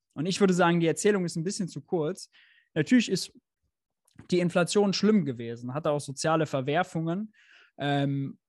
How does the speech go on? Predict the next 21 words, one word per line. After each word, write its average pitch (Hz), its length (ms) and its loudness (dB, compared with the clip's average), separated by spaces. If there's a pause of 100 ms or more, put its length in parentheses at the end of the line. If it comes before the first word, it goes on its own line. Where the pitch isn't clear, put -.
und 170 140 0
ist 175 180 -4
einfach, 160 640 -2
also 151 240 -4
Chaos. 127 580 -4
Hyperinflation 170 760 2
ist 185 180 -6
schlecht - 380 -6
für - 100 -12
eine 120 180 -8
Wirtschaft. - 480 -16
Auch 143 200 -2
hohe 180 200 6
Inflation 120 560 -6
ist - 120 -8
schlecht. - 320 -8
Das 131 80 -10
sollte 160 240 0
man 165 100 2
unbedingt 165 480 0
vermeiden. 131 640 -6